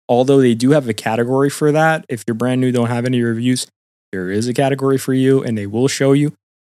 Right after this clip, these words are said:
but they are going to champion and show listings with a lot of reviews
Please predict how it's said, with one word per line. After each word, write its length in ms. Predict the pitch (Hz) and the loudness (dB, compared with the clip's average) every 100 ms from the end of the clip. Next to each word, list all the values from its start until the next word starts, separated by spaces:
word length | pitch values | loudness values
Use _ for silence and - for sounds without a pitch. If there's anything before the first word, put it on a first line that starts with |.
| _ - | _ -2
but 180 | 131 - | 0 2
they 140 | 156 - | 0 2
are 200 | 175 190 | 2 2
going 260 | 175 175 160 | 2 2 0
to 220 | - 117 | -2 -2
champion 580 | - - 151 143 120 117 | -2 0 0 0 0 2
and 160 | 110 | 0
show 600 | - - 135 120 104 107 _ | 0 2 4 4 2 -2 _
listings 560 | 120 120 - 131 127 - _ _ _ - | -4 -2 -2 -2 -2 -4 _ _ _ 0
with 200 | 131 - | 0 0
a 120 | 135 117 | -2 0
lot 320 | 104 104 123 | 0 2 2
of 100 | 143 | 2
reviews 600 | 160 160 185 202 - | 0 2 4 4 0